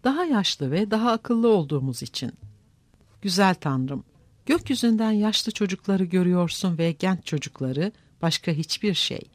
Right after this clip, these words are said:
Ve hangileri sana daha çok sevinç veriyor? Bunu oğlun çok önceden açıkladı. Ama ona inanıyorlar. Ancak onu dinlemiyorlar. Bu da eski bir şey.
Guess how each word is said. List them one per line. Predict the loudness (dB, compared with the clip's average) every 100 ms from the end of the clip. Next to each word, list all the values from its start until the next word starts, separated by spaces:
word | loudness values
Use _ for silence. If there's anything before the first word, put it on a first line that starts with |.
| _ _ _ 2
Ve | 2
hangileri | 4 2 4 2 2 0
sana | -2 0 0 -2
daha | -4
çok | -4 -6 -4
sevinç | -2 0 -2 -4
veriyor? | -4 -4 -4 -6 -12 _ _ _
Bunu | 4 6
oğlun | 6 6 4
çok | 2 0 -2
önceden | 0 2 0 -2 -2
açıkladı. | -4 -6 -4 -4 -2 -6 -8 _ _ _ _ 2
Ama | 4 4
ona | 4 2
inanıyorlar. | 0 0 2 0 -2 -4 -8 -14 _ _ _
Ancak | 2 4 4 2
onu | 4 4 6
dinlemiyorlar. | 4 4 4 2 -2 -4 -8 -10 -16 _ _ _ _
Bu | 0
da | 0
eski | 0 -4 -6 -6
bir | -4 -4
şey. | -4 -8